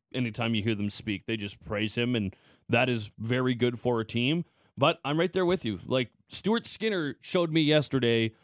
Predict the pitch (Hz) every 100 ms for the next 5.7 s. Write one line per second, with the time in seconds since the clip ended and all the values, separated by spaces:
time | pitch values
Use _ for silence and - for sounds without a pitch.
0 | _ - 123 120 120 - 113 151 139 156
1 | 147 117 123 131 127 123 117 101 117 113
2 | 110 110 110 107 - 123 117 98 120 110
3 | 110 104 113 110 - 107 107 107 101 101
4 | 101 98 101 101 95 - 113 107 101 104
5 | 98 101 95 90 87 78